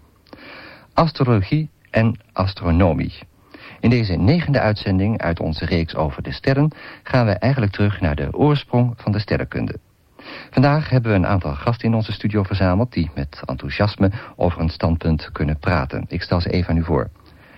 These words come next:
Henk Nieuwenhuis, conservator van het IJzeren Planetarium in Franeker.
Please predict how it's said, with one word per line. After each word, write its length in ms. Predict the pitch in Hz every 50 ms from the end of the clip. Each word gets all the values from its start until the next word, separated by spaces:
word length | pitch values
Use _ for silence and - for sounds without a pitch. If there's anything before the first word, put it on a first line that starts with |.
| - - -
Henk 200 | - 135 131 -
Nieuwenhuis, 480 | 135 143 143 139 143 143 160 202 -
conservator 640 | - - 101 92 90 87 - 98 92 87 85 - 82
van 120 | - 76
het 120 | 73 71 -
IJzeren 360 | - 98 110 101 95 92 90
Planetarium 640 | - - 82 78 78 76 - 80 73 71 76 73 71
in 240 | 65 80 73 65 - -
Franeker. 680 | - - - 92 101 110 123 120 - 170 190 -